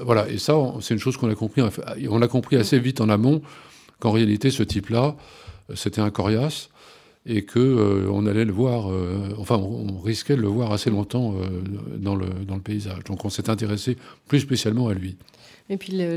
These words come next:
Speaker 2: l'association des, des deux articles est vraiment intéressante parce
Speaker 1: Mhm.
Speaker 2: qu'elle permet de voir justement, c'est presque Trump qui illustre par l'exemple, euh, le, l'article sur les milliardaires en montrant que lui,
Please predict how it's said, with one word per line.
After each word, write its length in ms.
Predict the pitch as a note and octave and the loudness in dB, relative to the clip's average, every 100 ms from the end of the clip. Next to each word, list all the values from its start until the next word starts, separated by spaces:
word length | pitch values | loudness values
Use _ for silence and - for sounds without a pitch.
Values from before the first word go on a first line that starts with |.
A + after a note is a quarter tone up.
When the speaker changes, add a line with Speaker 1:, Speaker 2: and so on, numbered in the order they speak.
| D#3 F#3 | -4 0
Speaker 2:
l'association 720 | F3+ F3+ - F#3+ A3 G#3+ A3+ | 2 2 0 0 0 0 -2
des, 280 | G3+ F3+ F3 | -2 -2 -4
des 320 | F3 F#3+ F#3+ | -6 0 2
deux 200 | F#3+ F#3+ | 2 0
articles 380 | G3 - A#3+ G#3+ | -2 -4 -2 0
est 40 | |
vraiment 260 | F#3 G3 F#3+ | 2 0 0
intéressante 720 | G3 G3 G3+ G3 G3+ F#3+ - | -4 -4 -6 -6 -8 -8 -10
parce 140 | F3+ F#2+ | -8 -6
Speaker 1:
Mhm. 60 | |
Speaker 2:
qu'elle 140 | F#3 F3 | -8 -4
permet 300 | F#3+ G3+ G3+ | -2 0 0
de 80 | |
voir 300 | G3 G3 G#3 | 0 0 -2
justement, 560 | G3 F#3 - F#3+ G3+ A#3 - - - | -4 -4 -2 0 0 -2 -8 -20 -18
c'est 160 | - G3 | -2 0
presque 420 | G3+ G#3 - F#3 | 0 -2 0 -2
Trump 360 | F#3 A3 A#3 A3+ - | 0 2 2 0 -6
qui 140 | G3 | -4
illustre 440 | F#3 G#3 - - F#3 | -2 -2 -4 -4 -4
par 200 | F#3 F#3 | -2 -2
l'exemple, 540 | F#3 F3 G#3 A3 - - - - - | -2 -2 -4 -6 -12 -20 -20 -20 -10
euh, 480 | F3+ F#3 F3+ F3 F3 | -4 0 0 0 0
le, 220 | E3+ E3+ | -2 -4
l'article 1040 | E3+ E3+ - G#3 G3 F#3+ F3+ E3+ E3 E3 E3 | -4 -8 -8 -10 -8 -6 -4 -2 -4 -4 -6
sur 160 | - F#3 | -6 -4
les 120 | F3 | -2
milliardaires 500 | F3+ F3 F3+ G#3+ G#3+ | -2 -4 -4 -4 -2
en 80 | F3+ | -4
montrant 420 | F3 F3 A3 G#3+ | -4 -6 -4 -4
que 140 | G3 | -4
lui, 440 | F3+ F3 G#3 A#3+ | -4 -4 -2 -4